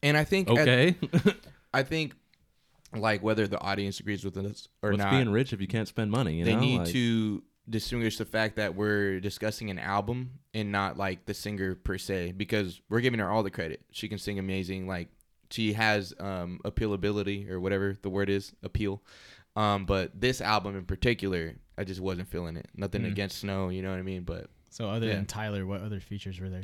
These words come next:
Speaker 3: if any?
Speaker 2: Uh,
Speaker 1: uh, James Fauntleroy, that one was pretty good.
Speaker 3: Okay.
Speaker 1: It was good to
Speaker 3: I
Speaker 1: hear
Speaker 3: like,
Speaker 1: James
Speaker 3: I like
Speaker 1: Fauntleroy
Speaker 3: his
Speaker 1: again.
Speaker 3: features. Yeah.
Speaker 1: Um, I think, did she have a song with Thug, or was it, uh, Maria?
Speaker 2: That was,
Speaker 1: Or
Speaker 2: yeah,
Speaker 1: Mariah,
Speaker 2: Maria.
Speaker 1: whatever the fuck her name is.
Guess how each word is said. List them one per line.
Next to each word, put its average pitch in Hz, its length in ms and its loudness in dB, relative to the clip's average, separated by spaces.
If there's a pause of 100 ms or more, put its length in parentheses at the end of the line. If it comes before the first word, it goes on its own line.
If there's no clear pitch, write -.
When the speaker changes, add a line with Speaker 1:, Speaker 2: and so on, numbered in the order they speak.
(140)
Speaker 3:
if 101 160 -8
any? 98 100 0
Speaker 2:
Uh, - 40 2
Speaker 1:
uh, 101 240 2
James 131 240 2
Fauntleroy, 139 480 4
that 117 160 2
one 139 120 0
was 127 140 -2
pretty 117 200 -2
good. 107 240 2
Speaker 3:
Okay. 127 200 2
Speaker 1:
It 113 60 2
was 113 160 2
good 127 140 0
to 120 60 2
Speaker 3:
I 127 40 4
Speaker 1:
hear 131 80 6
Speaker 3:
like, 117 100 2
Speaker 1:
James 110 220 0
Speaker 3:
I 131 40 2
like 135 160 4
Speaker 1:
Fauntleroy 107 200 4
Speaker 3:
his 107 180 4
Speaker 1:
again. 107 160 2
Speaker 3:
features. 107 380 -2 (120)
Yeah. 104 160 -6 (440)
Speaker 1:
Um, 95 560 -2 (800)
I 110 200 -8
think, 190 200 -6 (280)
did 117 140 -2
she - 120 -4
have 220 100 0
a 226 60 0
song 214 260 2
with 202 100 0
Thug, 214 240 2
or 185 60 4
was 127 180 4
it, 127 100 2 (160)
uh, 104 260 4
Maria? 107 400 2
Speaker 2:
That 85 120 -8
was, 85 260 -10
Speaker 1:
Or 85 40 -8
Speaker 2:
yeah, 92 100 -2
Speaker 1:
Mariah, 98 340 2
Speaker 2:
Maria. 85 120 -2
Speaker 1:
whatever 98 120 -2
the 95 40 -4
fuck 92 140 -8
her 92 140 -6
name 98 140 -12
is. - 100 -20